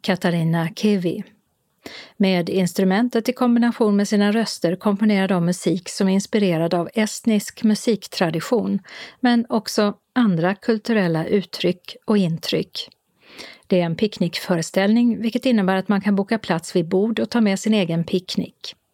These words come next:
Sitter man på balkongen är endast dryck tillåten.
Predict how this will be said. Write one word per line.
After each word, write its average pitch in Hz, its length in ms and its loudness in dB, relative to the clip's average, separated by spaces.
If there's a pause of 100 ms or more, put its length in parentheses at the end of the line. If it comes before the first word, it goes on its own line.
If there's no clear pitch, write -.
(400)
Sitter 220 320 0
man 202 180 2
på 208 120 0
balkongen 226 640 0
är 180 280 0
endast 170 580 -2
dryck 202 500 -2
tillåten. 185 640 -4